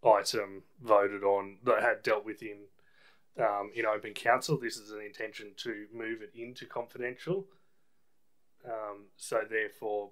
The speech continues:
by not supporting that, it would keep it in open council. Uh, it, so I'm, I'm not sure that there's a need for an amendment of that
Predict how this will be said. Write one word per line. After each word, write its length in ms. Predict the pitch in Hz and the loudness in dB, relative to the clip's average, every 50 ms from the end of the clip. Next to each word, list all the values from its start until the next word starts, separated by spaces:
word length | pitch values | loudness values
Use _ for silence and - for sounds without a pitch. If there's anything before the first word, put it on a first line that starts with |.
| - | -8
by 180 | - 107 104 101 101 | -4 -2 -2 -2 -4
not 280 | 104 107 107 98 - - | -6 -8 -8 -8 -8 -12
supporting 400 | - 107 - 110 107 101 101 101 | -16 -14 -10 -8 -8 -8 -8 -6
that, 160 | 101 101 101 | -6 -6 -6
it 100 | 98 98 | -6 -8
would 140 | 101 - - | -16 -18 -16
keep 260 | - 113 104 95 - | -14 -12 -12 -12 -10
it 140 | 104 98 - _ _ | -12 -12 -12 _ _
in 360 | - 110 104 98 101 98 95 95 _ _ _ _ _ - | -14 -12 -12 -12 -14 -16 -20 -20 _ _ _ _ _ -4
open 300 | 110 104 104 - 101 101 - | -4 -4 -4 -6 -14 -16 -14
council. 680 | - - 113 107 107 101 - - - 131 139 147 - _ - - - _ - | -10 -4 -2 -2 -4 -4 -8 -6 -4 -4 -4 -4 -6 _ -20 -20 -20 _ 2
Uh, 200 | 113 104 104 107 107 - | 2 2 4 2 -2 -8
it, 140 | 117 113 - _ _ _ _ _ _ _ _ _ _ _ _ _ - | -10 -12 -12 _ _ _ _ _ _ _ _ _ _ _ _ _ -10
so 420 | - - 127 110 107 104 104 104 104 - - _ _ _ _ _ _ _ - | -6 2 2 4 4 4 4 2 0 -6 -12 _ _ _ _ _ _ _ 2
I'm, 280 | 123 113 110 104 104 104 - 113 | 4 4 4 2 -2 -10 -2 -2
I'm 120 | 110 113 | 0 2
not 180 | 120 117 113 - | 4 2 2 2
sure 180 | - 127 110 104 | 0 0 0 0
that 160 | 107 101 92 | -2 -6 -4
there's 160 | 107 104 101 107 | -2 -2 -2 -2
a 80 | 104 | -8
need 380 | 104 104 104 104 107 107 104 - | -6 -4 -4 -2 -2 -4 -6 -12
for 480 | - - - 107 104 101 98 98 98 - - _ _ _ _ _ _ _ _ _ _ _ _ _ _ _ _ _ _ _ _ _ _ _ _ _ _ _ _ _ _ _ _ _ _ _ - | -16 -10 -4 -2 0 2 2 2 0 -2 -6 _ _ _ _ _ _ _ _ _ _ _ _ _ _ _ _ _ _ _ _ _ _ _ _ _ _ _ _ _ _ _ _ _ _ _ -4
an 140 | 131 113 110 | -4 -4 -4
amendment 640 | 107 104 104 104 107 107 104 - 107 107 98 101 98 _ _ - 120 | -6 -8 -6 -6 -6 -6 -10 -16 -12 -12 -12 -12 -12 _ _ -6 -6
of 220 | 113 113 - - | -6 -6 -6 -4
that 280 | 107 101 98 98 - | -2 0 0 0 -4